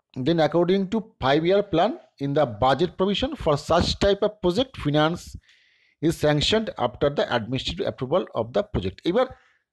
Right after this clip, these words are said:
অ্যাডমিনিস্ট্রেটিভ অ্যাপ্রুভাল থাকলে এবং বাজেটে যদি টোটাল ব্যাপারটাই, উম, রেখে দেওয়া হয়, সেক্ষেত্রে কিন্তু টাকা স্যাংশন করবে কিন্তু ফিনান্স, ফিনান্স ডিপার্টমেন্ট। ওয়েস্ট বেঙ্গলের ক্ষেত্রে ডাব্লিউবি ফিন, ফিন মানে ফিনান্সিয়াল, তাই ডাব্লিউবি ফিন, ওয়েস্ট বেঙ্গল ফিনান্স ডিপার্টমেন্ট কিন্তু টাকাটা স্যাংশন করবে।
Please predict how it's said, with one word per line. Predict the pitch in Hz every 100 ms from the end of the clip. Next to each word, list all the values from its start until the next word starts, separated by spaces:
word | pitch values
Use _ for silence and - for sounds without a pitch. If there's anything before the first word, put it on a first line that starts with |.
| _ -
অ্যাডমিনিস্ট্রেটিভ | 135 143 185 202 214
অ্যাপ্রুভাল | 208 208 226
থাকলে | 220 175 180 180 175 -
এবং | 156 143 110
বাজেটে | 127 180 202
যদি | 185 208 - - - _
টোটাল | - 170 165
ব্যাপারটাই, | 160 165 - 185 185
উম, | 185 143 135
রেখে | 135 143 180
দেওয়া | 185 170
হয়, | 135
সেক্ষেত্রে | 104 180 208 - 208
কিন্তু | 214 226
টাকা | - 151 190 185
স্যাংশন | 233 208 247
করবে | 240 240
কিন্তু | 262
ফিনান্স, | - 196 185 143
ফিনান্স | 165 160 120
ডিপার্টমেন্ট। | 120 95 95 - _ _ _ _ _ _ _ _
ওয়েস্ট | 143 151 156
বেঙ্গলের | 190
ক্ষেত্রে | 190 214
ডাব্লিউবি | 160 151 180 185 190
ফিন, | - 127 90 -
ফিন | 156 165
মানে | 220
ফিনান্সিয়াল, | - 143 120 98 85 _ _ _ _ _ _
তাই | 170 165
ডাব্লিউবি | 131 139 180 208 226
ফিন, | - 196 170
ওয়েস্ট | 160 147
বেঙ্গল | 175 190
ফিনান্স | 160 165 190 -
ডিপার্টমেন্ট | 160 190 190 214
কিন্তু | - 214
টাকাটা | 208 160 190
স্যাংশন | 175 135 123 104
করবে। | 90 85